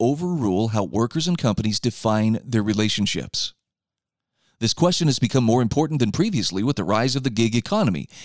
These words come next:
in which workers such as Uber and Lyft drivers are regarded by their companies and themselves as independent contractors rather than conventional employees.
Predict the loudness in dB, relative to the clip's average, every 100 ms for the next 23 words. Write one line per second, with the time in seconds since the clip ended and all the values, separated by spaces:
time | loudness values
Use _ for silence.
0 | 0 2 4 2 0 2 0 0 0 -2
1 | 0 0 2 2 2 2 0 0 0 2
2 | 0 -2 -8 -12 0 2 2 0 2 2
3 | 2 2 0 0 -2 -2 0 -2 -2 2
4 | 4 2 0 0 0 -2 -6 -10 _ _
5 | _ _ _ -4 0 2 2 2 2 2
6 | 0 -2 0 0 0 -2 -10 -8 -10 _
7 | _ _ 0 0 0 0 0 2 2 2
8 | 2 2 2 2 2 0 -4 -6